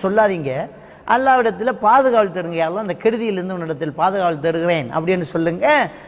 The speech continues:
அவங்களுக்கு அதனால எந்த கெடுதியும் பெறாது. அதை வேற ரசூலுல்லாஹி ஸல்லல்லாஹு அலைஹி வஸல்லம் என்ன செய்றாங்க? சொல்லி காட்டுறாங்க.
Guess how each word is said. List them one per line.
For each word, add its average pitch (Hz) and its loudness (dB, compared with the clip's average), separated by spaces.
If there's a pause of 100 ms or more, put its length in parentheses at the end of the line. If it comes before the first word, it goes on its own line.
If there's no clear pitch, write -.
(240)
அவங்களுக்கு 170 0
அதனால 175 2
எந்த 165 -2 (120)
கெடுதியும் 285 6
பெறாது. 139 2
அதை 202 2
வேற 240 2
ரசூலுல்லாஹி 180 0
ஸல்லல்லாஹு 165 2
அலைஹி 156 -2
வஸல்லம் 165 -2
என்ன 165 -2
செய்றாங்க? 160 2
சொல்லி 208 -4
காட்டுறாங்க. 139 -4